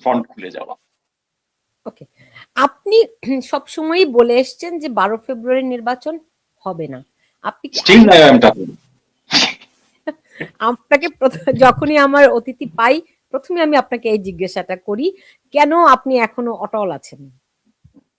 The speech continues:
Speaker 1: আজকে যদি আমি বলি, আপনি যে, যেমনটি বলছিলেন শুরুতে যে, আহ, আর মাত্র চার সপ্তাহ, পাঁচ সপ্তাহ বাদে নির্বাচন, কিন্তু বাংলাদেশের,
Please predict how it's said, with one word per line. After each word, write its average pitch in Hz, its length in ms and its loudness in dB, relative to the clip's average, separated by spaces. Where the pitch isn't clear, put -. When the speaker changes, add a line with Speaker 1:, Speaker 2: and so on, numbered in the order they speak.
Speaker 1:
আজকে 165 380 0
যদি 147 220 0
আমি 127 200 0
বলি, 110 380 -4
আপনি - 240 -2
যে, 180 240 -2
যেমনটি 147 360 -2
বলছিলেন 120 500 -2
শুরুতে 143 500 -2
যে, 101 320 -4
আহ, 107 520 0
আর 143 140 2
মাত্র 156 480 0
চার 175 180 0
সপ্তাহ, - 500 -6
পাঁচ 156 180 0
সপ্তাহ - 460 -4
বাদে 92 320 -4
নির্বাচন, 107 520 -2
কিন্তু 165 480 -2
বাংলাদেশের, 143 580 0